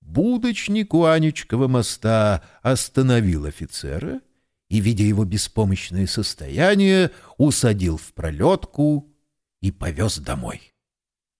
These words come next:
Глава пятая.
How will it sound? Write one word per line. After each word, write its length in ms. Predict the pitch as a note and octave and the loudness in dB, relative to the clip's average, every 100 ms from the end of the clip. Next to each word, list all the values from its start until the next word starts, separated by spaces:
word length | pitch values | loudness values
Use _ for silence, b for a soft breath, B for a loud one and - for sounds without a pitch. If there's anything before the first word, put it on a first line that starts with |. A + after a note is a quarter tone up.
| _ _ _ _ _ _ _ _ _ _ _ _ _ - | _ _ _ _ _ _ _ _ _ _ _ _ _ -20
Глава 400 | D#2+ A#2 E3 B3+ | -4 0 2 0
пятая. 600 | - B2+ B2 A#2+ B2 B2 | 2 0 2 2 0 0